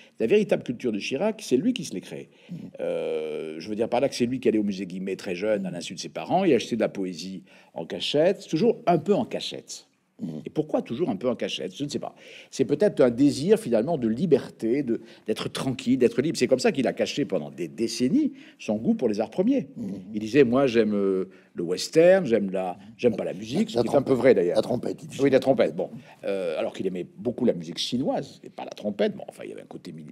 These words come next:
Speaker 1: militaire aussi chez lui, donc il devait aimer ça un peu. Le western, oui, il m'avait dit un jour, « J'aime le western, mais ce qu'on sait pas, c'est que moi, je suis du côté des Indiens. »
Speaker 2: Voilà, oui,
Speaker 1: Voilà.
Speaker 2: c'est un livre.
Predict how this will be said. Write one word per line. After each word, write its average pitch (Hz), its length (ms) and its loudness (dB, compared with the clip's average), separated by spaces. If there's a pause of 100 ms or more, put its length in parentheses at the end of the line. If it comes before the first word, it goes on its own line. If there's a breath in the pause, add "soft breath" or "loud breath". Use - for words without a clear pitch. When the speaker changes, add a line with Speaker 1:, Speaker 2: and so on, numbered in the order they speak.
Speaker 1:
militaire 82 340 -2
aussi 85 200 -10
chez 139 120 -4
lui, 98 300 -2
donc 78 220 -16
il 78 60 -14
devait 82 160 -6
aimer 85 160 -6
ça 98 180 -4
un 107 60 -4
peu. 175 260 6 (340 loud breath)
Le 123 80 -2
western, 165 460 8
oui, 202 180 6
il 240 60 4
m'avait 160 180 6
dit 156 100 0
un 151 120 2
jour, « 175 240 4
J'aime 151 180 4
le 147 80 4
western, 147 340 4
mais 170 60 -2
ce - 60 -10
qu'on 143 80 -2
sait 151 160 0
pas, 208 100 2
c'est 151 140 -6
que 143 60 -8
moi, 175 80 -2
je - 40 -4
suis 151 100 -8
du 135 80 -4
côté 135 200 -4
des 127 160 0
Indiens. » 101 200 0
Speaker 2:
Voilà, 95 200 4
oui, - 240 -12
Speaker 1:
Voilà. 90 200 -10
Speaker 2:
c'est - 120 -18
un 90 120 -8
livre. 82 200 -10